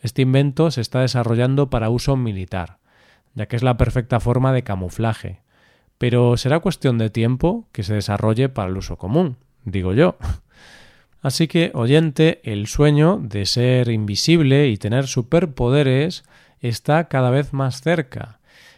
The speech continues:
Y la verdad es que empiezo a pensar que no sé si será tan buena idea, porque te imaginas a todo el mundo con una capa de invisibilidad.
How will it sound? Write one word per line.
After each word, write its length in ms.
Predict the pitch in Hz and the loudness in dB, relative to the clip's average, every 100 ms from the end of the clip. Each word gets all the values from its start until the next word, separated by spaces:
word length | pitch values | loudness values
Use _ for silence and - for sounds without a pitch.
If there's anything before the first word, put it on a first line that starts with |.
| _ | _
Y 300 | - 113 117 | -6 -2 0
la 180 | 117 120 | 2 2
verdad 380 | 120 131 165 220 | 2 4 2 2
es 200 | - 123 | -4 -6
que 140 | - 120 | -4 -4
empiezo 380 | 117 139 151 175 | -2 -2 0 0
a 100 | - | 2
pensar 600 | 123 120 - 135 208 - _ _ _ | 0 0 2 2 2 -4 _ _ _
que 240 | 127 131 | -2 0
no 180 | 147 180 | 2 0
sé 400 | - 160 190 254 - | 2 2 2 0 -8
si 180 | - | -6
será 280 | 123 127 156 | -4 0 0
tan 240 | 156 151 147 | 2 2 4
buena 240 | 151 131 | 4 2
idea, 460 | 123 135 92 98 - _ _ _ _ | 2 2 0 -4 -14 _ _ _ _
porque 560 | - 123 113 127 127 - - | -2 0 2 0 0 -4 -6
te 100 | 120 | -2
imaginas 580 | 117 113 131 151 170 | 0 -2 0 0 2
a 100 | 143 | 2
todo 180 | 120 135 | 4 6
el 100 | 123 | 6
mundo 440 | 120 127 156 185 - | 4 4 4 0 -2
con 140 | 113 | 0
una 220 | 123 127 | 2 0
capa 300 | 131 127 120 | 0 -2 0
de 80 | 117 | 0
invisibilidad. 800 | 110 107 98 98 95 120 160 117 | -2 -4 -6 -6 -2 0 -2 -4